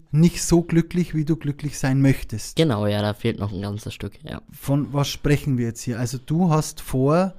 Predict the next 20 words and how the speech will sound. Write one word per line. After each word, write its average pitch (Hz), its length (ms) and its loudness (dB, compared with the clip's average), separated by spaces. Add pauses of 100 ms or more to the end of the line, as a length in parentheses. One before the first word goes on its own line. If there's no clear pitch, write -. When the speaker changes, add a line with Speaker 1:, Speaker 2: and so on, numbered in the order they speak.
Speaker 1:
dein, 165 540 2 (320)
also 131 200 -4
der 123 140 -4
Name 127 380 2
ist - 280 -4
bereits 160 460 0
geändert. 170 440 2
Speaker 2:
Genau, 107 220 -2
ja. 101 220 -6
Speaker 1:
Wie 151 140 0
alt 143 160 0
muss 156 200 -2
man 143 120 0
sein, 139 240 -2
dass 151 180 -4
man 139 160 -2
den 123 120 -2
Namen 117 320 0
ändern 131 340 -2
darf? 156 400 -4